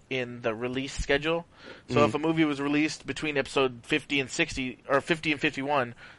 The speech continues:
Speaker 1: they'll do that parody between episode fifty and fifty-one.
Speaker 2: Bardock. That's his
Speaker 1: Yeah.
Speaker 2: name, dumbass. Talk about myself, not you. <laughs> But yeah, um,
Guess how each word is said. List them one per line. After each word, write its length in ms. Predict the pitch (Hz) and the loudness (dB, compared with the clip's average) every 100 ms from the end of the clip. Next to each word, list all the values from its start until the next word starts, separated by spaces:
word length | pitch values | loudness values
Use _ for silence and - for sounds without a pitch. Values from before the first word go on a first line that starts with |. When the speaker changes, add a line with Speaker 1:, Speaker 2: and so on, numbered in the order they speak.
| _ | _
Speaker 1:
they'll 480 | 131 143 143 135 131 | 2 8 8 8 4
do 260 | 131 143 139 | 0 0 6
that 260 | 143 139 | 8 8
parody 340 | 143 135 123 123 | 6 4 4 0
between 400 | 120 - 139 120 | -6 -6 -6 -4
episode 300 | 110 - 110 | -4 -2 -2
fifty 240 | 120 - | -4 -6
and 100 | 110 | -10
fifty-one. 460 | 113 120 113 90 104 | -10 -8 -8 -8 6
Speaker 2:
Bardock. 580 | 151 165 143 113 - - - _ - - | 10 12 12 10 6 -8 -10 _ -10 6
That's 240 | 131 120 | 6 6
his 160 | 117 117 | -4 4
Speaker 1:
Yeah. 320 | 131 110 110 | 6 6 2
Speaker 2:
name, 100 | 117 | -4
dumbass. 400 | 107 101 110 - - - - _ _ _ _ _ _ _ - - _ | 0 0 0 -4 -16 -20 -20 _ _ _ _ _ _ _ -20 -20 _
Talk 100 | 123 | 6
about 180 | 110 101 | 6 2
myself, 360 | 101 - 92 - | 0 -2 -2 0
not 160 | 98 | -4
you. 160 | 92 101 - - - - - - - - - - | -4 -4 -6 -4 -4 -4 -6 -6 -6 -6 -8 6
<laughs> 280 | 170 - 226 - - - - _ - - - - - - _ - - _ _ - - - - | 6 10 8 6 -12 -20 -20 _ -20 -20 -20 -20 -20 -20 _ -20 -20 _ _ -20 -20 -12 8
But 140 | 170 | 12
yeah, 540 | 185 170 143 156 147 127 | 12 12 12 12 12 10
um, 140 | 117 | 4